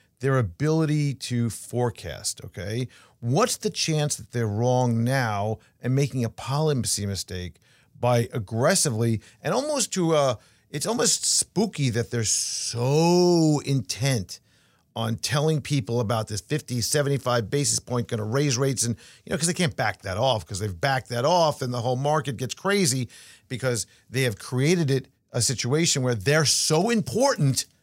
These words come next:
not like it was back when, when, when, all the way back, right? Where you didn't know the name of every single person that worked at the Fed, that, and, and it wasn't the, the lunch club speeches, and it wasn't the cocktail party discussions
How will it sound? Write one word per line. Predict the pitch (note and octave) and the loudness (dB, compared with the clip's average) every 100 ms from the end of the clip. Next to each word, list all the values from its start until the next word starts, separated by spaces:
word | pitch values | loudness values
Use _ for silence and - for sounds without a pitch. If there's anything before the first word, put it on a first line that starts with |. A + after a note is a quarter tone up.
| _ _ _ _ _ | _ _ _ _ _
not | G2 G#2+ | -6 -4
like | A#2 A#2+ A#2 | 0 0 0
it | |
was | A2 B2 G2+ | 0 0 0
back | - B2+ C3+ - | 0 0 -2 -8
when, | G#2+ A#2+ B2 A2+ F#2 | -2 2 2 2 -2
when, | G2 B2+ G#2+ | 0 2 2
when, | B2 C#3+ G2+ | 2 2 2
all | G#2+ | -2
the | A#2 | -2
way | F#2+ | -4
back, | F2 F2 F2+ | -4 -8 -6
right? | G#2+ C#3 D#3+ - - - | -2 -2 -2 -10 -20 -4
Where | A#2 | 0
you | |
didn't | B2 C3+ | 2 4
know | C#3 D#3 | 4 4
the | C#3+ | 4
name | C#3+ C#3 | 4 2
of | A#2 | 2
every | C3+ | 0
single | C#3 D3 C3+ | 2 0 -2
person | - D3+ D3 E3 | -2 0 2 0
that | D3+ | 0
worked | C#3+ - | -2 -2
at | D3 | -8
the | B2+ | -6
Fed, | C#3+ D3+ D#3 | 0 0 0
that, | B2+ - - | -4 -6 -8
and, | - C#3+ | -4 0
and | D3 C#3 | 0 0
it | |
wasn't | C#3 D#3+ D3 C3+ | 2 2 2 2
the, | C3+ - - _ | 0 -2 -16 _
the | C3 | -2
lunch | A2 C3 D3 - | 0 0 0 -4
club | - C#3 | -2 0
speeches, | A2+ - - D3 - E3 E3 C3 | 0 -4 -4 -4 0 0 0 0
and | A2 | -2
it | A2+ | -6
wasn't | C3+ C#3 C#3 C3+ | -2 -2 0 -4
the | A#2 | -6
cocktail | - D3 C3 - D3+ C3 | -6 -4 -4 -4 -2 -2
party | A2+ - C#3+ C#3 C3+ | -4 -6 0 0 0
discussions | A2 A2+ - C3 C3+ D3 D#3 | -2 -2 -2 -2 -2 -2 -2